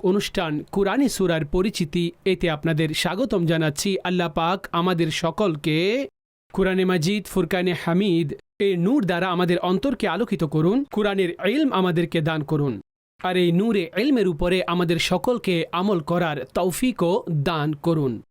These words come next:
আমাদের প্রিয় নবী সাল্লাল্লাহু আলাইহি ওয়া আলিহি ওয়াসাল্লামের ফরমানে আজমত আলিশান হলো,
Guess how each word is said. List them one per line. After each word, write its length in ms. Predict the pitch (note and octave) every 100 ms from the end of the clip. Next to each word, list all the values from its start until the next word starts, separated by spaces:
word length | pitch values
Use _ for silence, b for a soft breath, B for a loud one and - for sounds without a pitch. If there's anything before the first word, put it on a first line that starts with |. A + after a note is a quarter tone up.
| _ _ _ -
আমাদের 360 | F#3+ B3+ G3+
প্রিয় 220 | D3 E3+ D#3+
নবী 220 | E3 A#3+
সাল্লাল্লাহু 640 | - G3 E3+ F#3 E3+ F3
আলাইহি 560 | - F3+ G3 F3+ C4 A#3
ওয়া 160 | F#3
আলিহি 340 | F#3 D#3 F3 D#3
ওয়াসাল্লামের 560 | E3 A3+ G3 D#3+ D#3
ফরমানে 580 | - F3 E3+ F#3+ A#3 E3+
আজমত 540 | E3 F#3+ F#3+ F3+ D3 -
আলিশান 520 | F3 A#3+ C4+ F3+ D3+
হলো, 400 | A#2 D#3 E3+